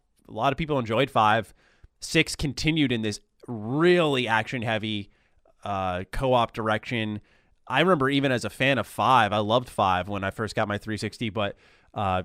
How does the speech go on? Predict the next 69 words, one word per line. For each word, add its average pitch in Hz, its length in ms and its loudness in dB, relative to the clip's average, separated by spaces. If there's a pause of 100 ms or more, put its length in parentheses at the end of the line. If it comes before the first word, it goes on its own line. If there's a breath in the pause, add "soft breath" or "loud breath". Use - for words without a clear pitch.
(120)
six - 340 0
I 139 200 6
didn't 104 200 -4
even 92 320 -8
like 98 280 -2
that 92 200 -4
much. 95 480 -6
Now 131 220 2
it's 135 100 0
got 127 160 2
a 120 40 0
little 117 180 -2
bit 110 80 -2
of 104 80 -4
a 104 40 -8
charm. 104 640 -4 (380)
Um, 95 280 -8
and 104 240 -10
I 143 100 0
think 170 220 0
because 143 280 -2
they've 120 120 -2
gone 110 220 0
back 104 180 0
to 107 80 -8
basics 101 400 -6
to 123 100 -10
some 107 200 -6
extent 107 260 -6
with 95 80 -10
seven 104 300 -4
and 95 120 -8
eight, 98 380 -6
people 104 340 -8
have - 80 -18 (120)
sort 110 240 -4
of 98 80 -10
forgiven 107 420 -6
those 107 240 -4
transgressions. 104 960 -6
But 104 360 -2 (520 soft breath)
yeah, 123 220 0 (100)
five 262 460 4
is, 226 320 -6 (140)
I - 40 -6
don't 294 100 2
know 349 80 2
if 349 80 -2
it's 294 80 -6
a - 60 2
black 196 260 4
sheep 190 240 -4
anymore. 92 440 -4
It'd 131 120 -4
be 160 140 0
interesting 175 320 -4
to 143 80 0
see 139 160 -4
what 120 100 -4
some 123 120 -6
of 113 40 -6
the 113 100 -2
audience 104 320 -2
has 104 160 -8
to - 40 -18
say 110 180 -6
on 98 180 -4
that. 95 200 -4
But 101 220 -4